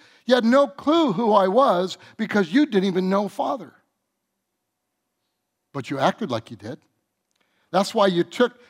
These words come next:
just a few commandments that we gave you and you made over six hundred of them,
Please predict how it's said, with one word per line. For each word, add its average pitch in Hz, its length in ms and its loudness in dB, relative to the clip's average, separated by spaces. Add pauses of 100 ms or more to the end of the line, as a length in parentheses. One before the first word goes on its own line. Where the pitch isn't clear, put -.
just - 260 -6
a 175 80 -2
few 240 380 -4
commandments 196 640 0
that 190 160 -2
we 180 120 -4
gave 214 380 0
you 147 300 -2 (240)
and 202 180 2
you 196 80 2
made 214 260 2
over 226 220 2
six - 260 -6
hundred 254 360 2
of 135 120 2
them, 117 200 -12